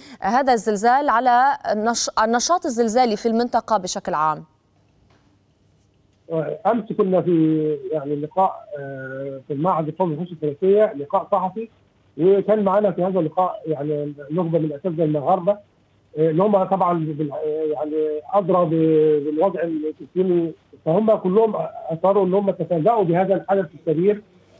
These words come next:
Speaker 2: ل-، لم يكن متوقعا، لأن أقصى زلزال حصل في قريب من مكان في أغادير كان خمسة وسبعة من عشرة،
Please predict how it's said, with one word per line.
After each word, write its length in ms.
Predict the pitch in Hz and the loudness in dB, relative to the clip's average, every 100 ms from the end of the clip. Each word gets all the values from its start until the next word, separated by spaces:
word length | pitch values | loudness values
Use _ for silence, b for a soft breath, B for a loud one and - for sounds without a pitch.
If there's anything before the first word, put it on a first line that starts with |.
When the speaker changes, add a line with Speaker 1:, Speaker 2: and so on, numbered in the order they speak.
| - | -8
Speaker 2:
ل-، 260 | 151 165 165 | -4 -2 0
لم 160 | 202 | 2
يكن 160 | 208 208 | 2 0
متوقعا، 540 | 165 165 147 - 185 | 2 2 2 2 2
لأن 260 | 196 170 156 | 2 0 -2
أقصى 480 | 180 214 - 185 160 | -4 -4 0 0 0
زلزال 340 | 156 143 202 | 0 0 0
حصل 340 | - 202 190 143 | -2 -2 -2 -2
في 360 | 165 156 151 156 | -4 -4 -2 0
قريب 200 | 190 165 | 0 2
من 80 | 160 | 0
مكان 220 | 160 185 | 0 -2
في 160 | 180 165 | -4 -4
أغادير 420 | 139 160 151 196 | -2 0 2 0
كان 160 | 190 143 | -2 -4
خمسة 180 | 190 185 | -4 -2
وسبعة 260 | 170 180 160 | -2 0 0
من 120 | 156 | 0
عشرة، 400 | 156 196 208 | 0 0 -4